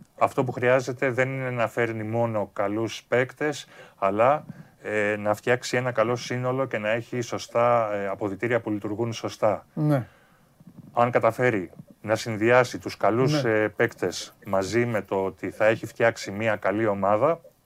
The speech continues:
Speaker 1: να είναι ομάδα,
Speaker 2: Ομάδα, συνολικά.
Speaker 1: ε, τότε θα μπορέσει να, να παλέψει για τίτλους
Speaker 2: Ναι.
Speaker 1: απέναντι στους υπόλοιπους μεγάλους, γιατί και
Speaker 2: Ναι.
Speaker 1: η αεκ είναι μια μεγάλη ομάδα.
Speaker 2: Ωραία. Του είπαν, λοιπόν, ότι θα μείνεις και για την επόμενη σεζόν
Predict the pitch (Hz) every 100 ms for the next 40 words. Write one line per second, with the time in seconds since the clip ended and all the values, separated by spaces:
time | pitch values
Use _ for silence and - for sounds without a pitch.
0 | - - 92 104 104 95 95 104 110 156
1 | 160 127 120 135 - 151 131 127 117 113
2 | 113 - 135 135 123 123 107 110 120 -
3 | 120 113 104 101 98 98 90 90 87 82
4 | - _ 107 107 107 110 120 - 104 95
5 | 104 104 98 92 - 127 123 139 139 147
6 | 127 - - - 104 - 123 117 110 101
7 | - 101 113 104 98 98 95 127 127 113
8 | 160 147 117 98 107 104 107 107 107 101
9 | 98 98 98 92 80 80 - 185 175 123
10 | 160 185 220 208 190 190 208 185 151 151
11 | 147 160 175 156 131 - - 151 131 131
12 | 131 127 156 143 127 127 117 151 220